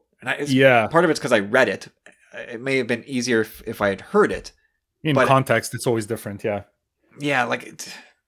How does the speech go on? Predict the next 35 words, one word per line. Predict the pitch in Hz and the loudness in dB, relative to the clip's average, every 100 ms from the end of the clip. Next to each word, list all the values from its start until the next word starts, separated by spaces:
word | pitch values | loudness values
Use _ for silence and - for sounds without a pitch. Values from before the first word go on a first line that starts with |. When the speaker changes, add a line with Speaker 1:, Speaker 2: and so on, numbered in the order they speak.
| _ _ | _ _
Speaker 1:
we, | 135 131 | -14 -12
I | 117 139 | -10 -6
mean, | 160 | -2
we're | 151 170 | 2 2
all | 170 | 0
expecting, | - - 147 - 131 123 - _ _ _ _ _ | -2 2 2 2 -6 -6 -16 _ _ _ _ _
uh, | - _ - | -20 _ -10
you | |
know, | 151 | -6
Smitty | - 143 131 123 | -6 -2 0 0
Jimmy | 120 120 | -2 -4
to | 120 | -6
show | 113 117 107 | 0 4 4
up | 139 - | 0 -2
and, | 117 113 98 | -4 -2 -2
uh, | 107 101 101 - 277 - 587 - 622 | -2 -2 -4 -12 -14 -14 -14 -14 -16
Speaker 2:
<laughs> | - - - - - 127 107 | -18 -20 -20 -20 -16 -14 4
Speaker 1:
Ben | 139 135 | 6 6
Mendo. | 123 123 123 127 156 170 _ - - - _ - - - | 2 0 4 4 4 -2 _ -20 -20 -20 _ -16 -14 -10
Like, | 139 - - _ 143 | -8 -8 -10 _ 2
we're | 156 | 4
expecting | 147 - 180 226 - | 4 -2 -2 -2 -2
those | 131 113 110 | -2 -2 -2
faces, | 120 95 - - 123 - - 127 | -2 -2 -6 -10 -10 -10 -10 -12
and | 139 | -8
I, | 135 - | -8 -2
they, | 147 | 0
Speaker 2:
It's | 139 - | 0 0
Speaker 1:
I | 135 | -4
think | 202 156 | -4 2
they've | 151 | 6
Speaker 2:
Ben | 170 | 6
Speaker 1:
all | 156 | 6
been | 156 | 4
Speaker 2:
Mendelben. | 139 117 113 107 | 4 2 0 -2